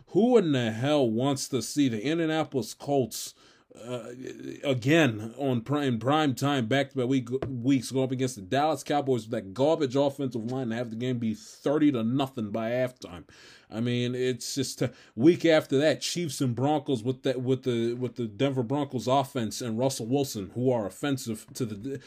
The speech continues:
are offensive to every football fan that wastes three hours watching that team play. The week after that, the Patriots and the Raiders is a horrendous game. The Raiders are atrocious, albeit their overtime win against the Seahawks, which we'll get to later. Cardinals and the Bucks,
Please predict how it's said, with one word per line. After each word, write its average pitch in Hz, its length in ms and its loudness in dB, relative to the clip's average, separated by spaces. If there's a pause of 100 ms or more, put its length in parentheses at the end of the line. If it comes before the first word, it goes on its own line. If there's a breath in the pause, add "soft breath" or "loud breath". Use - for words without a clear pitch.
(160 loud breath)
are 120 160 0
offensive 139 520 -2
to 131 100 -2
every 131 180 2
football 135 460 0
fan 139 360 -2
that 117 220 -2
wastes 131 480 0
three 139 320 0
hours 127 380 2
watching 127 420 -2
that 117 220 -8
team 123 260 -4
play. 120 380 -4 (300 loud breath)
The 113 40 -6
week 147 240 6
after 151 280 4
that, 147 200 2
the 113 80 -8
Patriots 147 480 0
and 139 100 0
the 120 60 0
Raiders 131 380 2
is 104 80 -10
a 110 80 -2
horrendous 117 560 -2
game. 123 260 0
The 110 120 -2
Raiders 120 440 0
are 98 140 -4
atrocious, 110 580 -6
albeit 113 560 -4 (260 loud breath)
their 117 280 4
overtime 117 1000 0
win 120 260 -2
against 120 280 -4
the 98 60 -12
Seahawks, 110 520 -4
which 117 200 -8
we'll 113 100 -2
get 110 260 -6
to 107 140 -10
later. 107 320 -4 (340 loud breath)
Cardinals 175 500 6
and 139 160 2
the 113 60 0
Bucks, 160 420 0